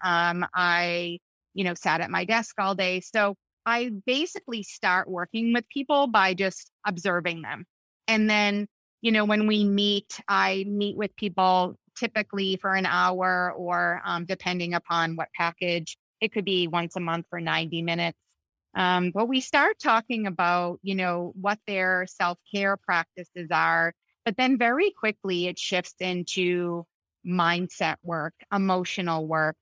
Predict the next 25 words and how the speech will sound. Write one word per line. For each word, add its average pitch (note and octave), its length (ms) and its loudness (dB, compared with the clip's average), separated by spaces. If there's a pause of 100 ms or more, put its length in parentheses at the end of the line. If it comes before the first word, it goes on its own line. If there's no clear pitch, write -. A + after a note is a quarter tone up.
(280)
Uh, F3+ 380 0
and, A3 200 2
you A#3 80 4
know, A3+ 140 4
what A3 160 4
I A3 140 4 (100)
find A3+ 500 0
so G3+ 340 0
often A3 680 -2
is, F3+ 460 0 (640)
um, G3 400 2
women G3+ 480 2
are F#3+ 720 0
not G3 320 0
empowered. E3+ 840 -2
They F3+ 500 -2
are F#3+ 160 0
apologizing F3+ 1120 0
a F3+ 80 -2
lot. D#3+ 420 0 (220)
They F3+ 400 0
are F3+ 640 0 (380)
putting A3 340 0
themselves F#3+ 640 0 (440)
last, F3+ 920 -2